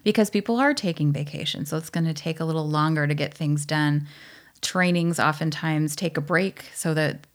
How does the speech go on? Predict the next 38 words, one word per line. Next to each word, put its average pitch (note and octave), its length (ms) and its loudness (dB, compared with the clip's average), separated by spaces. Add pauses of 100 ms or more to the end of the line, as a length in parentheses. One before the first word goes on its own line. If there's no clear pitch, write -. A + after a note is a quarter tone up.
(200)
people D#3 400 -4
can D3 520 0
focus E3 300 -2
on D#3 120 0
their C#3+ 120 2
work C#3+ 260 -2
and C#3+ 120 -4
you C#3 60 -2
don't D3 200 -2
miss D3 240 0
things C#3+ 360 0
while C3+ 320 -6 (420)
there D3+ 160 2
are, C#3 160 2
people E3 220 -2
are C#3+ 100 4
on C#3+ 160 4
vacation. D#3+ 960 2
And F3 220 4
so F3+ 420 4 (800)
if G3 220 2
you F#3+ 100 4
take A#3+ 420 0
that, D#3 360 0 (160)
that, - 340 -2
your D#3+ 160 0
break F#3 480 0
during E3+ 400 2
that C3+ 260 -2
time, A#3 680 2 (260)
then A3+ 300 4
you F#3 200 0
get E3 320 -2 (260)
rested F#3+ 680 2
and E3 120 2
you're D3+ 120 0
ready E3 420 2
for D3 520 0